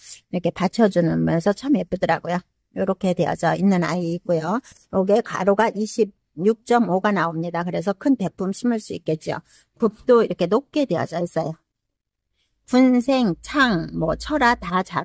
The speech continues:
어울리겠죠. 십삼만 원에 소개를 해드리고요. 팔 번, 음, 두 개 세트도 할인이 들어갔습니다. 요것도 십일만 원에서 칠만 원으로 할인을 해주셨어요.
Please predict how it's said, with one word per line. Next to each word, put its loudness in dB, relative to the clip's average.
어울리겠죠. 0
십삼만 2
원에 -2
소개를 -4
해드리고요. -2
팔 4
번, 4
음, 0
두 2
개 4
세트도 -2
할인이 -2
들어갔습니다. -2
요것도 2
십일만 4
원에서 0
칠만 4
원으로 2
할인을 2
해주셨어요. 0